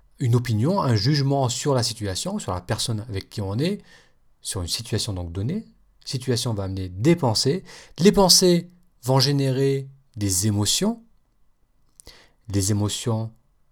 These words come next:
vont nous amener à agir, vont amener une action. Et l'action va amener un résultat. Un exemple. Une personne va noter avoir très peu de temps,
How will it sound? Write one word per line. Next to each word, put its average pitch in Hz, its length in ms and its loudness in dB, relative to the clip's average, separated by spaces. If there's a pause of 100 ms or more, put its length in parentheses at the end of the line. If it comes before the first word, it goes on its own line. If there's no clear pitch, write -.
vont 156 200 2
nous 175 160 2
amener 160 500 -2 (680)
à 185 180 6
agir, 156 480 2
vont 127 180 0
amener 123 200 2
une 107 260 -2
action. 175 460 0 (880)
Et 202 260 2 (280)
l'action 170 500 0 (360)
va 131 180 -2
amener 127 480 -2 (220)
un 113 160 2
résultat. 98 520 -2 (1200)
Un 170 100 6
exemple. 101 440 0 (680)
Une 180 140 2
personne 190 280 6
va 175 140 4
noter 143 400 0 (720)
avoir 147 300 2
très - 200 2
peu 170 160 0
de 127 120 2
temps, 120 260 -4